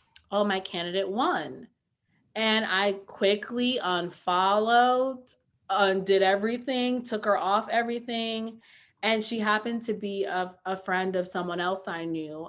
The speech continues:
And I mentioned this to the person. They were like, "Oh, I don't think so. I don't think, no, she couldn't." Because this person was really quiet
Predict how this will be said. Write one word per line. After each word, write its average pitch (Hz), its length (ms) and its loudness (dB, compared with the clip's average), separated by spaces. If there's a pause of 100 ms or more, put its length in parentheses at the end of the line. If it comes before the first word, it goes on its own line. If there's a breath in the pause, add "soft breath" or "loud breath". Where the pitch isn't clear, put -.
And 180 140 -6
I 175 100 -2
mentioned 175 520 -4
this 170 200 -4
to 185 120 -6
the 165 120 -8
person. 208 480 -2
They 180 100 -4
were 175 80 -2
like, 170 160 -8
"Oh, 190 160 0
I 190 100 0
don't 175 240 -6
think 240 240 -8
so. 185 340 -4
I 269 100 -2
don't 196 220 -4
think, 180 340 -4 (180)
no, 160 600 -6
she - 180 -14
couldn't." 185 460 -6 (420)
Because 233 220 4
this 226 140 -2
person 233 340 2
was 190 160 -2
really 175 280 0
quiet 226 760 2